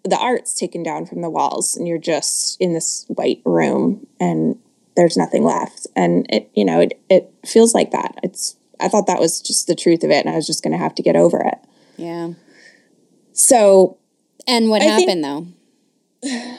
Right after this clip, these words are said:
Speaker 1: Well, what happened was th-,
Speaker 2: Was she
Speaker 1: there,
Speaker 2: right?
Speaker 1: there is so-,
Speaker 2: <laughs>
Speaker 1: no, of course not. <laughs> No, I wouldn't be here. But there, there was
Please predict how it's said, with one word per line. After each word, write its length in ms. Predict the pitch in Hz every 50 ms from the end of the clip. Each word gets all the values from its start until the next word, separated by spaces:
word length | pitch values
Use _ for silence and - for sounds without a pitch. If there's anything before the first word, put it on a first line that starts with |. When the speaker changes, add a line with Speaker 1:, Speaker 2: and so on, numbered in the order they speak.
| - - -
Speaker 1:
Well, 300 | 339 370 359 330 302 - _ -
what 240 | - - 277 302 -
happened 420 | 294 311 339 370 - 359 254 226
was 380 | 208 202 196 190 - - - - _ _ _ _ _ _ _ _ _ _ _ _ _ _ _ _ _ _ -
th-, 360 | 208 196 196 190 196 202 196 -
Speaker 2:
Was 160 | 220 185 247 262 330
she 20 | -
Speaker 1:
there, 60 | 185
Speaker 2:
right? 260 | 190 190 196 220 277 302
Speaker 1:
there 280 | 294 403 403 415 480
is 160 | 508 - - -
so-, 120 | 311 247 202 - -
Speaker 2:
<laughs> 180 | - 247 180 -
Speaker 1:
no, 100 | 240 247
of 100 | 233 -
course 300 | - 302 240 226 - -
not. 180 | 160 - - _ _ _
<laughs> 80 | - 262
No, 540 | 339 339 320 311 339 277 214 170 151 - -
I 120 | - 214
wouldn't 260 | 226 247 240 233 208
be 120 | 196 190 202
here. 280 | 208 175 180 185 185 - - - - - - - _ -
But 220 | 294 294 240 - - _ _ _ -
there, 440 | 233 247 277 277 277 269 269 - _ _ _ _ _ _ _ _ _ _ _ _ _ -
there 300 | 233 220 254 254 247 247
was 580 | 226 240 247 247 240 240 240 220 220 - -